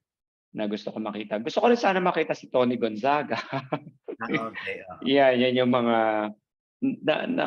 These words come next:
Speaker 1: nakakatuwa lang silang panoorin. And kung
Speaker 2: Why
Speaker 1: pagbibigyan ng
Speaker 2: ano?
Speaker 1: pagkakataon sila, sana. <laughs>
Speaker 2: Ah, bakit si Paul? Oh, si, si Vice kasi given eh, talagang, although hindi mo pa siya nakita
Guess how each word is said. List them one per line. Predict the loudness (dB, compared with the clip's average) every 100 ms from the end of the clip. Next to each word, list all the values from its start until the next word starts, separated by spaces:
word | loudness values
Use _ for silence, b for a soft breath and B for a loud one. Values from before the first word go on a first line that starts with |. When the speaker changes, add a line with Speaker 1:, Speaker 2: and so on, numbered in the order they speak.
| -2
Speaker 1:
nakakatuwa | -2 0 0 4 4 4 -2 -10 _ _ _ _ 4 6 6
lang | 4
silang | 2 -4 -2
panoorin. | 0 0 0 -2 -2 -4 -6 -10 _ _ _ _ _ _ _
And | -4
kung | -2 0
Speaker 2:
Why | 2
Speaker 1:
pagbibigyan | 4 6 6 4 4
ng |
Speaker 2:
ano? |
Speaker 1:
pagkakataon | 2 2 2 2 2 0
sila, | -2 0 0
sana. | 0 -4 -4 -6 -6
<laughs> | -6 -6 _ -12
Speaker 2:
Ah, | -10 -2
bakit | -2 -2 -6
si | -4
Paul? | 0 0 0 -4
Oh, |
si, | -8 -10 -6
si | 0
Vice | 4 4 2
kasi | -2 -4
given | -4 -6 -2 -2 -2
eh, | -4
talagang, | -4 -4 -4 -8 _ -4
although | 2 6 6
hindi | 4
mo | 2
pa | 2
siya | 2
nakita | 0 0 -4 0 2 2